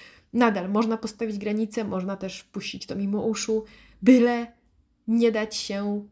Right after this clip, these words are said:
do tego przykleić. Ja to nazywam, że to są takie właśnie,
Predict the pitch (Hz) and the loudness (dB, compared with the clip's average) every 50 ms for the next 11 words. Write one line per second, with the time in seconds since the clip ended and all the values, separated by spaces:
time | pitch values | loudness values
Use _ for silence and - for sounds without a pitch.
0 | - - 202 220 214 220 202 196 202 202 - - - - - 254 262 - 233 196 | -6 0 2 2 2 2 0 0 -4 -4 -4 -4 -2 0 0 0 -2 -2 -2 -2
1 | 202 196 180 185 - - - - _ _ _ - - 220 214 226 220 214 220 214 | -2 -2 -4 -6 -6 -8 -10 -10 _ _ _ -6 -6 -4 -2 -2 0 0 2 2
2 | 226 220 220 208 208 202 208 - 226 214 220 - 214 214 - 202 202 202 202 - | 2 0 0 0 0 -2 -2 -2 -4 -4 -2 -6 -6 -4 -4 -4 -4 -4 -4 -4
3 | 214 208 208 | -4 -4 -4